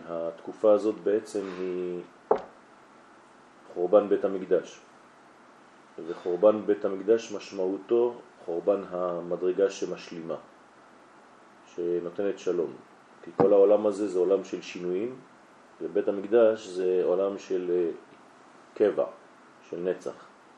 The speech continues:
ברגע שאין בית מקדש, אז השינויים גוברים על הנצח, ולכן אסור לברך שהחיינו עד אחרי תשעה באב. מה משתנה? שאחרי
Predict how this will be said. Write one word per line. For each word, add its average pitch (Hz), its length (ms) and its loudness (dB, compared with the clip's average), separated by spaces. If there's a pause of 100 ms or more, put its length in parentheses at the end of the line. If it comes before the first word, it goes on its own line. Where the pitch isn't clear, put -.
(920)
ברגע 98 260 2
שאין 110 300 2
בית 110 180 4
מקדש, 117 640 4
אז 90 140 -2
השינויים 104 500 -4
גוברים 104 360 0
על 95 80 0
הנצח, 87 380 -4 (1300)
ולכן 87 380 0 (260)
אסור - 420 -2 (260)
לברך 90 540 2 (1200)
שהחיינו 92 640 -2 (400)
עד 120 180 4
אחרי 110 340 2
תשעה 98 260 -2
באב. 80 300 2 (840)
מה 113 380 8
משתנה? 92 580 -2 (380)
שאחרי - 420 -4